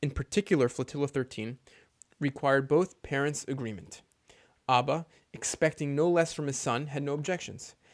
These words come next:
Had he not risked his own life, smuggling refugees and fighting Iraqis during the siege of Kibbutz Gesher in the War of Independence? After all, establishing a kibbutz within range of trigger-happy Syrians was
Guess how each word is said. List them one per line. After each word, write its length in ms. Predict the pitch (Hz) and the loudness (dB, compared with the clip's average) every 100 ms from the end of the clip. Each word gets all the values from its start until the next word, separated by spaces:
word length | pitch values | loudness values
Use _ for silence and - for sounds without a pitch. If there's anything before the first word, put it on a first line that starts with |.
| _ _ | _ _
Had 140 | 127 | -4
he 80 | 175 | 2
not 180 | 175 110 | 2 2
risked 220 | 143 - | 0 -2
his 120 | 139 | -6
own 180 | - 147 | -4 -2
life, 300 | 117 156 - | 0 0 -2
smuggling 500 | - 156 143 143 151 | -6 0 2 2 0
refugees 540 | 135 131 143 131 143 151 | -2 -2 -4 -2 -2 -2
and 160 | 127 | -10
fighting 360 | - 131 147 139 | 0 2 2 -2
Iraqis 520 | 139 120 123 160 151 | 0 0 0 -4 -4
during 220 | 151 143 | -2 -2
the 60 | 123 | -4
siege 540 | - 151 156 151 - _ - _ - | -4 -2 -2 -4 -8 _ -20 _ -8
of 160 | 127 | -8
Kibbutz 380 | - 175 151 143 | -2 0 0 2
Gesher 500 | - 135 - 151 165 151 | 4 4 8 8 8 4
in 60 | |
the 80 | 139 | 0
War 180 | 131 143 | 4 6
of 100 | 139 | 6
Independence? 680 | 131 - 135 190 196 - - _ _ _ _ _ | 0 -2 -4 -6 -8 -14 -18 _ _ _ _ _
After 360 | - 120 - 139 | -4 -4 0 2
all, 260 | 170 151 - | 0 -4 -12
establishing 560 | 131 127 139 151 165 151 | -6 -2 0 0 -2 -6
a 20 | |
kibbutz 420 | 147 143 151 180 | -4 -2 -2 -2
within 240 | 139 143 | -4 -4
range 300 | 131 135 160 | 0 0 0
of 140 | 123 135 | -2 -6
trigger-happy 560 | - 170 156 151 - | -2 0 2 0 -2
Syrians 520 | 131 156 147 156 180 156 | -2 2 2 2 -2 -4
was 140 | 135 | -10